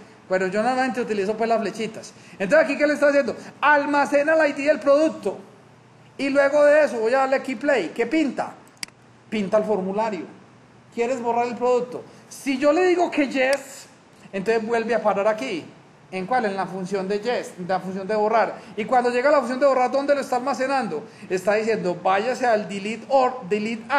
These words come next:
item del I D que tenías previamente almacenado", que en este caso viene siendo el I D seis. Si le doy aquí play al proyecto, pues vea que ahí ya, ¿qué?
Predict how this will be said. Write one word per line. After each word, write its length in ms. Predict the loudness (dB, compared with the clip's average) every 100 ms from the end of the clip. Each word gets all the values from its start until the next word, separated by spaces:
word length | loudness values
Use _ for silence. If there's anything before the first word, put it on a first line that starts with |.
| 0
item 300 | 0 -2 -4 -12 -18
del 320 | -4 -2 0
I 60 | 0
D 140 | -2 -6
que 120 | -4
tenías 400 | -4 -4 -4 -6
previamente 560 | -4 0 0 -2 -4
almacenado", 600 | -6 -6 -6 -4 -2 -2
que 80 | -2
en 60 | -8
este 200 | -8 -4
caso 220 | -4 -2
viene 240 | -4 -6
siendo 260 | -8 -8 -6
el 100 | -6
I 40 | -6
D 140 | -6
seis. 340 | -4 -4 -4 -16 -20 -20
Si 200 | -6 -2
le 80 | 2
doy 200 | 2 2
aquí 220 | 0 -4
play 300 | -2 0 0
al 100 | -2
proyecto, 560 | -4 -2 -2 -4 -6 -6 -12 -20 -8
pues 140 | -6
vea 240 | -2 -2 0
que 80 | -2
ahí 160 | -2
ya, 180 | 0 -2
¿qué? 300 | 0 0 -2